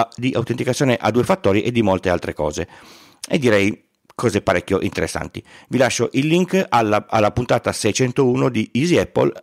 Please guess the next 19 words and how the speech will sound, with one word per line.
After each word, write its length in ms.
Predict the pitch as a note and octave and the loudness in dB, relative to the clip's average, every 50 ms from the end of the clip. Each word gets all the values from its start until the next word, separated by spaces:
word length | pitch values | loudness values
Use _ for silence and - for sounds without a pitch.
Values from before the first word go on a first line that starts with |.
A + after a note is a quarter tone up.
| - | -4
nelle, 420 | - B2 C3 C#3+ C#3 C#3+ D#3 - - - - G#2+ | -2 0 0 2 2 0 0 0 -2 -4 -4 -2
nelle 200 | A#2 B2 D3 D#3 | 0 0 0 2
note 320 | A#2 F#2+ F2 - G2+ G#2+ - - | 0 0 0 0 -2 -2 -2 -4
dell'episodio 600 | G#2 G2 F#2 F#2+ F2 - D#2+ E2 D#2 F2 - - | -4 -2 -2 -2 -2 -2 -2 -4 -2 -2 -2 -2
e 100 | - C3 | 0 -2
vi 80 | C#3 | 0
consiglio 440 | C3 F3 E3+ D#3 - G#2 F#2+ F#2+ - | 0 0 0 0 0 0 0 0 0
ovviamente 580 | - G#2+ G2+ A#2+ D3 C3+ G2 D#2 D2+ - A2+ G2+ | 0 0 0 2 0 0 0 -2 -4 -2 -2 -2
di 160 | F2+ F#2+ - - | 0 -2 -4 -4
iscrivervi 720 | D#3 - - - F#2 E2 F2 F2+ F2+ F#2 G2 G2+ - - | -4 -6 -4 -2 -2 -2 0 0 -2 -2 -2 -4 -4 -2
al 300 | - F#2+ F2+ F2 G2 G#2 | 0 0 2 2 2 2
loro 220 | G2+ G2+ F2 F#2 F2 | 2 2 2 0 0
feed, 260 | - - E2 D#2 D2 - | -2 -4 -6 -6 -6 -4
anche 340 | - C3 A2+ G#2 - D#3+ D3+ | 0 0 0 0 -2 -2 -2
se 100 | - E3+ | 0 2
non 120 | D#3+ C#3 | 2 2
avete 260 | G#2+ F#2+ F2 G2+ G#2+ - | 2 2 2 0 0 2
roba 260 | G2+ G2+ F2+ E2 D#2 | 2 0 0 0 -2
Apple, 320 | D#2 E2 - - G#2 - | -4 -4 -2 -2 -2 -2